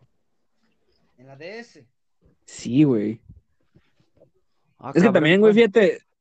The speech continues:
Speaker 2: fíjate, de morro, güey, nunca fui mucho de multiplayer, güey. Siempre fui más de, de jugar, este, más solo. <laughs>
Speaker 1: Ujú, sí,
Speaker 2: Pero
Speaker 1: sí,
Speaker 2: sí,
Speaker 1: sí.
Speaker 2: güey, sí,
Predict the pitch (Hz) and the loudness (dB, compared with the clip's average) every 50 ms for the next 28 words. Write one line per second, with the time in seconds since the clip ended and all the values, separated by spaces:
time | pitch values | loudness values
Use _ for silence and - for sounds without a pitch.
0 | _ - 185 202 190 - 185 151 135 127 131 147 165 185 185 180 180 175 175 165 | _ -2 -2 -2 0 0 0 2 2 2 2 2 2 2 2 2 2 2 0 2
1 | - 175 160 - 160 156 151 151 151 156 - - 156 143 117 107 101 92 - 107 | 2 0 0 2 0 0 0 -2 -2 -4 -4 -4 -4 -4 -2 -4 -6 -10 -12 -14
2 | - - - 92 90 113 127 123 123 123 - 135 131 127 135 135 - 151 139 139 | -16 -16 -18 -18 -16 -12 -8 -8 -8 -8 -6 -6 -4 -2 -2 -4 -2 -2 -2 0
3 | 139 135 131 131 139 127 120 120 131 - _ _ _ _ _ _ _ - _ - | 0 0 -2 -2 -2 -2 -4 -4 -8 -12 _ _ _ _ _ _ _ -20 _ -20
4 | _ _ _ _ _ _ _ - 131 127 - 139 135 135 135 139 147 143 - - | _ _ _ _ _ _ _ -10 -10 -4 -2 0 2 2 4 2 2 0 -4 -6
5 | - 127 127 131 131 131 131 131 131 131 131 131 131 131 - _ _ _ _ - | -6 -6 -4 -2 -4 -2 -4 -4 -4 -4 -4 -6 -8 -10 -14 _ _ _ _ -4
6 | 127 117 127 131 143 160 180 - _ _ _ _ _ _ _ _ - - - 151 | -2 0 0 0 0 -2 -6 -12 _ _ _ _ _ _ _ _ -20 -6 -6 -6
7 | - - - - _ _ - - 190 185 _ _ - 135 160 165 180 185 170 165 | -4 -4 -8 -8 _ _ -20 -20 -20 -20 _ _ -8 -6 -4 -4 -4 -4 -6 -8
8 | 185 175 - - 190 175 131 135 139 147 151 160 180 196 196 196 196 185 - 190 | -12 -16 -14 -14 -6 -4 -4 -4 0 2 2 2 4 4 4 2 2 0 2 2
9 | 208 | 4